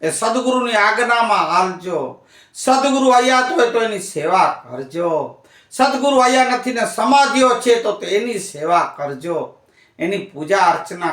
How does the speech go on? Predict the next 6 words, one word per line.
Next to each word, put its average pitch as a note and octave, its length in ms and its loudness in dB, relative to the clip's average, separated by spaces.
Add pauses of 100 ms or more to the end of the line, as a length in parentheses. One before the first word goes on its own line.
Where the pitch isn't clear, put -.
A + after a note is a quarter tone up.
કરજો, D#3 680 0 (220)
સદગુરુના F3 680 -2
વચનોને E3 640 -4
સંભાળજો A#2 840 -8
મારા A#2 160 -6
વાલા. C#3+ 400 -4